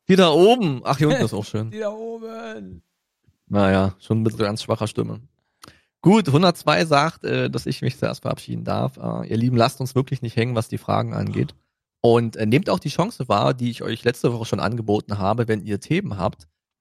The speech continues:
Speaker 1: äh, die wir mit Patrick besprechen sollen. Vielleicht, wenn wir da eine lustige Dreierrunde haben und auch mal über einen anderen Scheiß quatschen können. Wir müssen da auch nicht unsere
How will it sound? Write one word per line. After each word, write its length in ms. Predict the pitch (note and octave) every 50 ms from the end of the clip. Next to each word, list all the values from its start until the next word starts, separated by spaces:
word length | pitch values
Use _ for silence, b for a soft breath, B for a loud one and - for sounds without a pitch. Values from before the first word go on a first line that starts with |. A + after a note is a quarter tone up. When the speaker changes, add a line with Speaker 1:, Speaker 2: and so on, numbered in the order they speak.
| _ _ _ _
Speaker 1:
äh, 240 | - G2+ G2+ G#2 G#2
die 120 | G2+ G#2+ G#2
wir 80 | G#2+
mit 120 | G2+ F#2+ -
Patrick 240 | - - - C#4+
besprechen 420 | - G#2+ G2+ - G#2 F#2 G2 G2 F2
sollen. 300 | F#2 F2+ F#2+ A#2 C#3+ -
Vielleicht, 340 | - - G2 G2 G2 G2+ -
wenn 140 | - F#2+ G2
wir 40 | F#2+
da 140 | G2+ G2
eine 200 | F#2+ F#2 F2 G#2
lustige 320 | G2+ G#2+ - - A2 G#2 G2+
Dreierrunde 560 | G#2 A2 - - C3+ B2 A#2 A#2 A#2+ A#2+ A#2+
haben 260 | B2 A#2+ B2 B2 A2+
und 160 | G2 G#2 G2+ _ _ _ _ _ _ _ _ _ -
auch 160 | - G2+ -
mal 80 | -
über 100 | G2+ G2
einen 60 | - F2+
anderen 160 | A#2+ C3+ C3
Scheiß 220 | - - B2 B2+ -
quatschen 320 | - B2 B2 - - B2
können. 160 | - B2+ A2+
Wir 60 | A2
müssen 200 | G#2+ A2 - -
da 80 | C3 A#2
auch 160 | G2+ G#2 -
nicht 140 | A2+ G#2 -
unsere 420 | G#2+ G#2+ F#2+ G2 F#2 F2+ F2+ F#2+